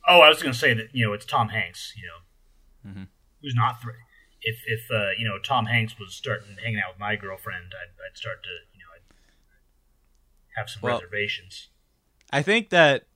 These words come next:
Speaker 2: Lance, Larry, not, <laughs> Larry Crowne is kinda like the one character that Tom Hanks plays in Cloud Atlas during that scene where, you know, like, where he throws that guy out the window. You know, remember
Speaker 1: Yeah.
Speaker 2: that scene?
Speaker 1: Yeah,
Speaker 2: Where
Speaker 1: the
Speaker 2: it's like,
Speaker 1: Russian
Speaker 2: yeah, where it's like, if you, like, test him,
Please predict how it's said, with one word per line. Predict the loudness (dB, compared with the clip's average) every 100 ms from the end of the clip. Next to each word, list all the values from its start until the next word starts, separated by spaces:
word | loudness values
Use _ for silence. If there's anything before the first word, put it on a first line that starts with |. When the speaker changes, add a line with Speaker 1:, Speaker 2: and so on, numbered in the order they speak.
| -4
Speaker 2:
Lance, | 2 2 0 -6 -8 -8 -16 _ _ -4
Larry, | 2 2 0
not, | -8 -14 -14 -14 -14
<laughs> | -14 -20 0
Larry | 6 8 8
Crowne | 8 8 6 2 -6 _ -12
is | -2
kinda | 4 4 4
like | 0 0
the | -4
one | -2 -2
character | 0 0 0 -2 -4 -2 -4
that | -4 -2 -2
Tom | -4 -4
Hanks | -4 -6
plays | -4 -2 -2
in | -6
Cloud | -2 -2
Atlas | 0 -2 -4 -6 -10 -14 _ _ _
during | -8 -6 -4
that | -6
scene | -6 -4 -4 -4 -6 -8
where, | -8 -6
you | -6 -6
know, | -4 -4
like, | -6 -6
where | -6
he |
throws | -4 -6 -6
that | -2
guy | 0 0
out | -2
the | -8
window. | -8 -4 -4 -4 -10
You | -8
know, | -6
remember | 0 2
Speaker 1:
Yeah. | 2
Speaker 2:
that | 0
scene? | -4 -6 -8 -14 _ 2
Speaker 1:
Yeah, | 2 4
Speaker 2:
Where | 0
Speaker 1:
the |
Speaker 2:
it's | 2
like, | 2 0
Speaker 1:
Russian | -10 _ _ _ _ -4
Speaker 2:
yeah, | 0 0 -2 _ _ _ -2
where | 0
it's | 0 2
like, | 0 0
if | -8 -2
you, | 2 6
like, | 6 4 2
test | 2 2 2 -6
him, | -6 -8